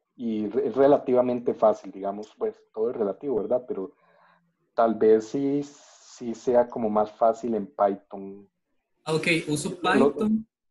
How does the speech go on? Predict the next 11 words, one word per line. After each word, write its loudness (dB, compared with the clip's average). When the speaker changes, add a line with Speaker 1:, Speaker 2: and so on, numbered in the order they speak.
Speaker 2:
con -8
Speaker 1:
Ajá. 0
Speaker 2:
Shiny 4
Speaker 1:
No, -8
Speaker 2:
para 2
Speaker 1:
Py-, 2
Speaker 2:
implementar -2
Speaker 1:
Python 0
con -2
Speaker 2:
Django. -
Speaker 1:
Django. 2